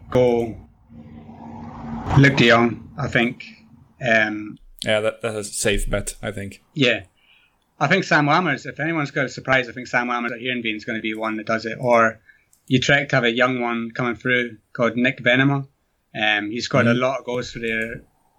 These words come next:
Speaker 1: second string last year, and I think he's only nineteen. If he gets the chance, he can do it. But I think Luuk de Jong's gotta be the one that is gonna start every game. I think Ajax,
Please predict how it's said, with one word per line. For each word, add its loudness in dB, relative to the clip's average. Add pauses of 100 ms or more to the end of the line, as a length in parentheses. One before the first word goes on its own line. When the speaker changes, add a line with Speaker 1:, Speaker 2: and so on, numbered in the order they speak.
(280)
Speaker 1:
second -2
string -2
last -2
year, -2
and -2
I -4
think -6
he's -4
only 4
nineteen. 2
If -2
he 0
gets -2
the -12
chance, 0
he -10
can -6
do 0
it. -8 (640)
But 2
I -12
think 0
Luuk 0
de 0
Jong's 4
gotta 0
be 4 (520)
the -4
one 4
that 0 (480)
is -10
gonna 0
start 2
every 0
game. -2
I -2
think -12 (220)
Ajax, -2